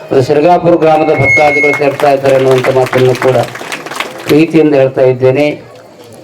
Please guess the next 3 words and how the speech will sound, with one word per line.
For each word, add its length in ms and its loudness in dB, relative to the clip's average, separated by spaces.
ಇಂತಹ 460 2
ಸಂದರ್ಭದಲ್ಲಿ 920 0
ನಮ್ಮ 420 2